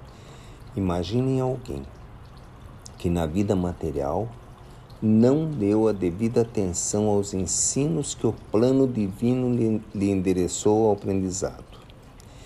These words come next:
E creio que vocês conhecem diversas pessoas nessas condições.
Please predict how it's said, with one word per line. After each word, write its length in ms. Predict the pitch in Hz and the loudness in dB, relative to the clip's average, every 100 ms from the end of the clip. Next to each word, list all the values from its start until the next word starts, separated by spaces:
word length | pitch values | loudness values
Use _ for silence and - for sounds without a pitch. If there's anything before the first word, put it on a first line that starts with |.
| - - - | -20 -8 -2
E 80 | |
creio 320 | 294 131 117 120 | 2 6 6 4
que 100 | - | 0
vocês 400 | 156 - 117 - | -4 -2 -2 0
conhecem 680 | 87 85 90 98 - 87 78 - - | 0 0 0 0 -2 -4 -8 -14 -12
diversas 680 | 131 180 107 104 101 - 87 | -2 0 4 4 2 -4 -6
pessoas 640 | - 90 - - 87 78 76 | -4 -4 -2 -2 0 0 -2
nessas 400 | 80 78 - - | -4 -4 -6 -6
condições. 1000 | 71 71 - - - - - - - | -6 -6 -6 -8 -8 -14 -10 -10 -10